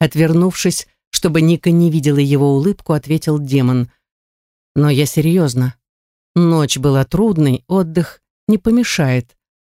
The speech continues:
а бардак никуда не денется. Тебе тоже надо отдохнуть».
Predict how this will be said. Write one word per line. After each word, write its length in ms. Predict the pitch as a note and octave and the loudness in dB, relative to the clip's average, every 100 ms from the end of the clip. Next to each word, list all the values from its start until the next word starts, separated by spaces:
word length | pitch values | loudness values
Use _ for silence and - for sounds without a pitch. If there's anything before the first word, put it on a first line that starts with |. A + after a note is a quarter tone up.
| _ - | _ -6
а 120 | G3+ | -2
бардак 600 | D3+ D#3 C#3+ D#3+ D3+ - | 0 0 0 0 -2 -4
никуда 300 | C#3+ C3+ C3+ | -2 0 2
не 180 | C3 B2 | 0 0
денется. 540 | B2+ B2+ - - C3+ _ _ _ _ _ _ _ _ _ _ _ - | 0 0 -4 -6 -8 _ _ _ _ _ _ _ _ _ _ _ 0
Тебе 220 | A3+ B3 | 2 0
тоже 340 | - D#4 C4 | 0 0 2
надо 280 | G3+ E3 E3 | 2 2 0
отдохнуть». 680 | D#3 E3 - F3 D#3 - | 0 -2 -2 -4 -4 -8